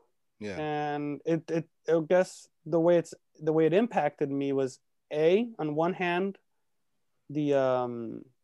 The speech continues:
Speaker 2: I think they're all tied, what I'm about to tell you, but I think the, what, the way it impacted me is like, okay, one hand is the,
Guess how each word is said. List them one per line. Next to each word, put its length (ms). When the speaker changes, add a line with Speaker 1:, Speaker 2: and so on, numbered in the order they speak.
Speaker 2:
I 100
think 140
they're 120
all 160
tied, 240
what 100
I'm 80
about 200
to 80
tell 240
you, 80
but 220
I 40
think 300
the, 80
what, 280
the 80
way 120
it 60
impacted 360
me 60
is 80
like, 180
okay, 360
one 360
hand 300
is 420
the, 760